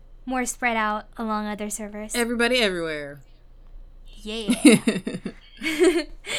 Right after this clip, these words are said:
Speaker 1: So, um, for my tidbit, well, first I'll, I'll start out with an update from my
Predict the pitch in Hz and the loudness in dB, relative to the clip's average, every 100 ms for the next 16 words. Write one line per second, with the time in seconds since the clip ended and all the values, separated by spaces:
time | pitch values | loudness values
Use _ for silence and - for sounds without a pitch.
0 | - - - - 277 262 262 277 - - | -6 -8 -10 -4 0 0 -4 -10 -18 -20
1 | - - - 254 254 240 226 - 247 254 | -20 -10 -2 0 0 -4 -8 -4 -2 0
2 | 320 339 277 202 247 269 269 254 254 349 | 0 0 -6 -4 -8 -6 0 0 2 2
3 | - 302 285 269 240 233 285 294 277 247 | 4 4 4 2 -2 0 4 4 4 2
4 | 247 247 226 226 - 226 208 - - - | -2 -2 -4 -6 -4 -4 -4 -8 -20 -20
5 | - - - 254 226 214 214 - - - | -20 -20 -4 0 0 0 -6 -10 -20 -18
6 | - - - - 220 208 208 208 208 208 | -18 -18 -20 -12 -8 -6 -6 -6 -6 -8
7 | 208 208 214 | -8 -10 -14